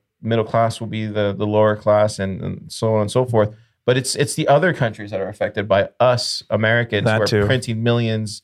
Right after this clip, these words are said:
Speaker 1: billions, and trillions of dollars, you know? Those are the people that are affected the most. It's not so much the U S, it's, it's the smaller countries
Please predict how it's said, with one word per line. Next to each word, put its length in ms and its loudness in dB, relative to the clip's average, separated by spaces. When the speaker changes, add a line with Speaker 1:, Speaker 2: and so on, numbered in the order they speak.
Speaker 1:
billions, 560 2
and 100 -2
trillions 400 0
of 80 -12
dollars, 600 4
you 160 -2
know? 320 4
Those 360 4
are 40 -2
the 80 -4
people 260 -6
that 60 2
are 40 -2
affected 340 -6
the 80 -6
most. 340 -2
It's 160 -12
not 220 0
so 100 4
much 260 2
the 80 2
U 240 2
S, 260 4
it's, 220 -10
it's 200 -8
the 160 -8
smaller 500 0
countries 580 -8